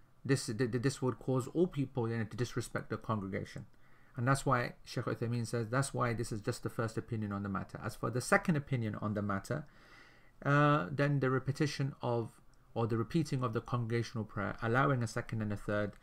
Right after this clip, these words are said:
in the, uh, haram, haramain, is not,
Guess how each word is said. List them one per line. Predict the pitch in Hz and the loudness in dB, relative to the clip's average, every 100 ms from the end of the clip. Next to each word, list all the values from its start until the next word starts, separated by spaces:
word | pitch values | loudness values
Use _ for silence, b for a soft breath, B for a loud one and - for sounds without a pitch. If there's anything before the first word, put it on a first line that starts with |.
| b b b - - | b b b -2 6
in | 143 127 123 - | 6 6 0 -10
the, | 110 117 113 107 101 b b b b - | -4 0 2 2 0 b b b b -4
uh, | 110 95 | 0 0
haram, | - 120 104 104 110 - | 4 6 6 2 -4 -2
haramain, | 113 107 107 110 b b b b | 2 2 2 -2 b b b b
is | 117 95 | -2 2
not, | 120 131 - | 4 4 2